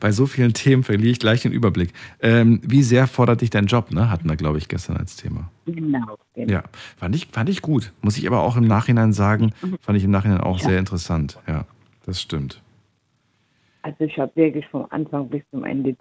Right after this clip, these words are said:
Speaker 2: zugehört. Aber ich find's auch schön, dass ich durchgekommen bin.
Speaker 1: Ja?
Speaker 2: Ja. Jetzt.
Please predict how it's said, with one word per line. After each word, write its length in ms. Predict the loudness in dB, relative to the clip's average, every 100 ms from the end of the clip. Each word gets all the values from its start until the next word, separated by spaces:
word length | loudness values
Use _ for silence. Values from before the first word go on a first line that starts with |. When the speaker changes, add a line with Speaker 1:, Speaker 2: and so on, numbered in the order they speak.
| -10
Speaker 2:
zugehört. 640 | -10 -8 -10 -8 -8 -8 _ _ _ _ _ _ _ _ _ _ -18 -16 -4
Aber 220 | 2 2
ich 80 | 2
find's 200 | 0 0
auch 160 | 0 2
schön, 260 | 2 2
dass 160 | 0 -6
ich 100 | -6 0
durchgekommen 600 | 0 0 -8 -8 -6 -8
bin. 240 | -10 -12 -12 _ _ _ _ _ _ _ _ _ _ _ _ _ 0
Speaker 1:
Ja? 280 | 2 2 -2 _ _ _ _ _ _ _ _ _
Speaker 2:
Ja. 180 | -10 -10 -12 _ _ _ _ _ _ _ _ _ _ _ _ _ _ _ _ _ _ _ _ _ _ _ _ _ _ _ -20 -20 -20 -20 -2
Jetzt. 260 | 4 4